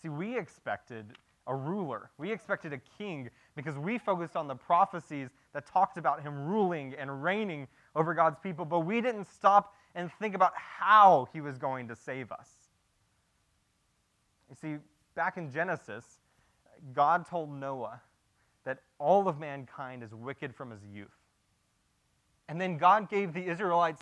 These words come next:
his law, his rules to follow, and not one person, not one Israelite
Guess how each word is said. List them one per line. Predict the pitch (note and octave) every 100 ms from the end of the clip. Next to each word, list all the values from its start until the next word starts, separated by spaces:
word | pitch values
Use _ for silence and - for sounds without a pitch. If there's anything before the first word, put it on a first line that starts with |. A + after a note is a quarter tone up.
| D#3
his | F#3 G3 D#3+
law, | D#3 D#3+ D#3+ C3
his | C#3+ E3+
rules | D#3+ E3+ F#3+ G3 F3 _ _ -
to | F3
follow, | - F3 E3+ C#3 A#2
and | D3
not | F3 F#3 F3+
one | D#3+ E3 G3+ G#3+ A3 G#3+ _ _
person, | - G#3+ - C3 A2+
not | C#3+ F3+
one | E3 F3+ A3+ A3+
Israelite | A3 G#3+ G3 D#3+ A#2+